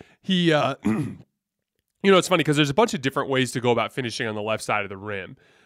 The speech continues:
Um, a lot of players will d-, like, LeBron does this a lot. You know, Taylor Horton Tucker is the most exaggerative, uh, example of this, but, like, it's,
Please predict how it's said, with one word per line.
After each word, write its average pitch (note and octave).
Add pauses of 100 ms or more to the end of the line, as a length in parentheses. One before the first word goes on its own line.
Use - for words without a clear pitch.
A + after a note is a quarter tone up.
(160)
Um, A2
a C3+
lot C3
of C3
players B2
will A2+ (140)
d-, C#3+
like, B2+
LeBron B2
does A#2+
this A#2
a A#2+
lot. G#2+
You C3+
know, G#2+
Taylor A2+
Horton G#2+
Tucker G#2+
is G2+
the G#2+
most G2+
exaggerative, G#2 (520)
uh, G#2
example G#2+
of G2
this, G2+
but, -
like, G#2+ (460)
it's, -